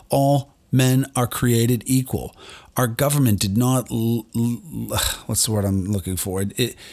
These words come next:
it didn't live up to its creed. It didn't do that, unfortunately. And for years, there was a struggle where the black man and women and children were just, you know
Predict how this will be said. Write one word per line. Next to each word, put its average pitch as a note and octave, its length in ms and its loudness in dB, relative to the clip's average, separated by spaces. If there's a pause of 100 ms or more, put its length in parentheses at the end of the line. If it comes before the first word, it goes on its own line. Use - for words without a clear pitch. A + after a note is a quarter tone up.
(100)
it B2+ 100 2
didn't D#3+ 260 2
live C#3 220 4
up D3 180 0
to C3+ 120 2
its - 160 2
creed. E3 500 0
It G#2+ 80 0
didn't D#3+ 300 2
do F#3+ 220 4
that, G2 260 -2
unfortunately. F2 1000 -2 (840)
And C3 120 2
for C3 100 0
years, C3 720 2
there A2+ 140 -2
was G2+ 160 2
a G2 80 0
struggle C3+ 680 0
where F#2+ 100 0
the G2 120 0
black C3 420 0
man C#3 260 4
and G2+ 200 2
women C3+ 320 2
and F2+ 140 0
children C3 460 2
were F#2+ 120 0
just, A2+ 380 0 (460)
you B2+ 120 -2
know G2+ 240 -2